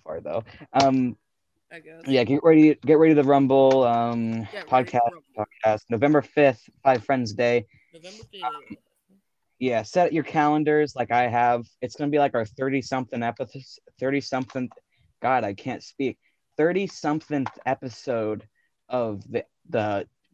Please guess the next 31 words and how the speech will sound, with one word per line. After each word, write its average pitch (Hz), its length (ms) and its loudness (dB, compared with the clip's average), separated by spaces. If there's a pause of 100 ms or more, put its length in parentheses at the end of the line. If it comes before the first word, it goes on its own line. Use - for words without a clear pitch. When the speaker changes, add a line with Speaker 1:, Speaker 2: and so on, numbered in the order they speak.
Speaker 1:
podcast. - 1200 -12 (220)
Pod, 113 260 -2 (400)
go 123 80 -2
to 120 40 0
your 127 120 2
local - 340 0
podcatcher 110 1040 0 (540)
and 117 240 -2
get 143 100 8
it - 180 6
for 170 80 -6
free. 147 1120 4 (520)
Um, 135 180 -4
also, 147 580 -4 (400)
can - 500 -12
I, 123 120 -2
can - 200 -6
I - 20 -2
do 135 180 -2
a - 20 0
little, 104 520 -4
can 113 100 -12
I 107 60 -8
do 127 120 -4
<laughs> 113 120 -12
a 160 40 0
little 113 220 0
thing? 107 320 -8 (520)
Um, 110 420 -6 (320)
Speaker 2:
All - 60 -20
right. 82 100 -20